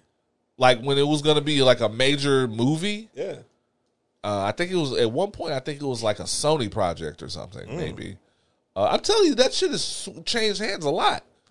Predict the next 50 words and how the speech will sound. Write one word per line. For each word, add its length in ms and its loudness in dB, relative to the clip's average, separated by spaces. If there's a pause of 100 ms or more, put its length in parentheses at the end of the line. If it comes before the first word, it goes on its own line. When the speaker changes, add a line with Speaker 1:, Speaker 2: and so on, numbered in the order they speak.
(100)
Speaker 2:
That's 140 -20
deep. 160 -10
Speaker 1:
And 160 6
at 100 4
one 220 2
point, 500 0
I 200 -2
heard 380 0
Keanu 360 -2
Reeves 280 -2
was 140 -8
on 240 -2
the 280 -4
short 340 -2
list. 260 -6 (160)
Now, 120 4
that 100 2
sound-, 380 0 (340)
now, 360 6
that 200 4
sounds 300 2
crazy 360 2
on 160 4
his 160 -2
face, 460 -2 (220)
but 100 8
it 100 6
doesn't 200 4
sound 300 2
as 100 -2
crazy 360 0
now 200 6
that 80 4
we've 140 -2
seen 220 -4
him 80 -4
as 100 -4
John 360 4
Wick. 320 2
Speaker 2:
Yeah. 220 -2 (600)
Speaker 1:
'Cause 140 -4
John 300 6
Wick 160 2
is 120 -4
basically 540 2
an 80 -2
American 500 2
Spike 260 0
Spiegel. 460 -8
Speaker 2:
He, 360 -8